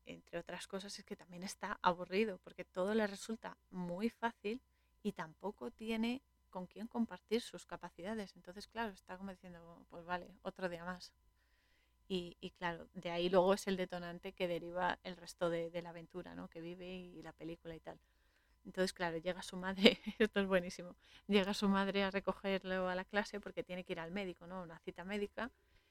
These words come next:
Y entonces la profesora, según entra la madre en la clase, le pide a Tate que toque una canción, porque tienen un piano de pared, ¿no?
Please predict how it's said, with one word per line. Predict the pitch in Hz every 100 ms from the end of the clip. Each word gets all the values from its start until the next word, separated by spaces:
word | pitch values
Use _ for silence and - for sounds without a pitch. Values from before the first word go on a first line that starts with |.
| _ _ _ -
Y | 196
entonces | 175 160 175
la | 185
profesora, | 175 170 175 - 185 202
según | 180 170 175
entra | 170 170
la | 170
madre | 175 180
en | 190
la | 196
clase, | 214 220 - 220 220 -
le | 180 170
pide | - 170 170 170
a | 165
Tate | - 185 -
que | 180
toque | - 170 170
una | 165
canción, | 160 175 - 220
porque | 170 175
tienen | 175 175
un | 175
piano | - 180 170 175 175 170 175
de | 170
pared, | 175 202 202
¿no? | 185